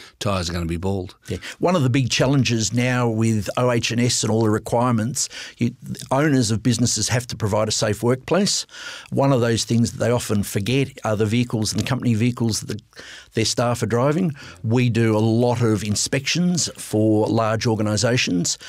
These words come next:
Speaker 2: which covers them from their O H and S.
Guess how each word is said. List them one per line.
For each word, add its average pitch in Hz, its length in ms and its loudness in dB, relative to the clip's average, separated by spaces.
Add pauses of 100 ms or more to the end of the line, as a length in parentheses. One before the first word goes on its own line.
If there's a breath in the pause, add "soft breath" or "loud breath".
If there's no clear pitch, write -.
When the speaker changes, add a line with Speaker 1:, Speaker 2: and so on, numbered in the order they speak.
(200 loud breath)
Speaker 2:
which - 260 0
covers 104 380 -2
them 104 200 0
from 104 220 -2
their 107 160 2
O 107 140 0
H 101 200 -2
and 127 80 2
S. - 300 0